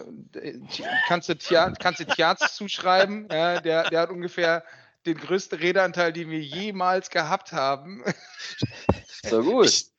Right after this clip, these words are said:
Speaker 3: ich,
Speaker 1: Wann kommt der Dega-Podcast, äh, Tiaz?
Speaker 3: Ihr macht doch das schon super.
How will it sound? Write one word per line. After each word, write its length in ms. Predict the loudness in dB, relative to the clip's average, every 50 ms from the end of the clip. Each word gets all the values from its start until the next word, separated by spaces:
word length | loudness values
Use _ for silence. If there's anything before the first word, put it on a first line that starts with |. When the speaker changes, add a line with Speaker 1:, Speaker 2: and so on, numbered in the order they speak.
| -10 -8 -6 -6
Speaker 3:
ich, 140 | -6 0 4
Speaker 1:
Wann 200 | 4 4 4 4
kommt 220 | 2 0 2 2 0
der 100 | 0 0
Dega-Podcast, 1000 | -2 -2 0 2 2 2 2 0 -4 -6 -6 -4 -2 -2 -2 -2 -4 -8 -10 -8
äh, 300 | -6 -4 -4 -4 -4 -4
Tiaz? 480 | -2 0 2 2 2 0 -2 -8 -12 -14 -14 -14 _ _ -14 -12 -12 -10 -12 -12 -14 -12 -12 -12 -14 -14 _ _ _ -16 -14 -14 -14 -8
Speaker 3:
Ihr 180 | 0 2 2 2
macht 260 | 4 2 0 0 0
doch 120 | -2 0 0
das 240 | 0 0 0 0
schon 200 | 0 -2 -2 -2
super. 500 | -4 -6 -8 -8 -4 -2 -2 -2 -4 -6